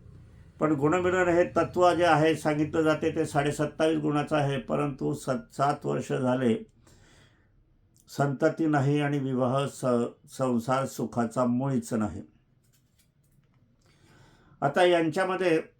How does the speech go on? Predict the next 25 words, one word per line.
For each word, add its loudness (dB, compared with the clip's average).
नेहमी 4
वाद 4
होतात. 4
हे 2
मुलगी -2
कैक 4
दिवस 4
माहेरी 4
राहते, 2
पुन्हा 0
येते, 0
पुन्हा 0
माहेरी 0
जाते. -2
घटस्फोटापाव 4
तर 0
आलं 6
होतं, 4
परंतु 2
परिस्थितीमुळे 0
यांना 2
संसार 2
करणं -2
भाग 2
आहे. -2